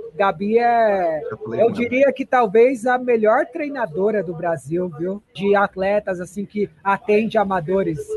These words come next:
Speaker 1: É, tem um conheci-, ela é atleta profissional,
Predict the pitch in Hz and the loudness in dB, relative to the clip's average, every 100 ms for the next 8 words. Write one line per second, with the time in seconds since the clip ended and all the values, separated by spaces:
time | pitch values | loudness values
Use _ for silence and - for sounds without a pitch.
0 | - _ - 170 180 180 240 254 262 262 | -12 _ -4 0 0 0 -2 2 4 4
1 | 247 208 240 262 233 240 240 226 226 - | 2 2 2 2 2 2 2 -4 -6 -6
2 | 233 185 180 202 254 | -2 -2 0 0 0